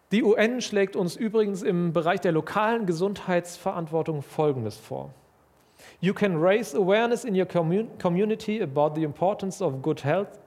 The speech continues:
healthy lifestyles, as well as people's right to equa-, eh, to quality healthcare services, especially for the most vulnerable, such as women and children.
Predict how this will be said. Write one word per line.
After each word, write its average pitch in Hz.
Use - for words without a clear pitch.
healthy 214
lifestyles, 180
as 135
well 165
as 156
people's 165
right 151
to 160
equa-, 220
eh, 202
to -
quality 196
healthcare 170
services, 202
especially 190
for 170
the 160
most 165
vulnerable, 175
such -
as 135
women 165
and 139
children. 123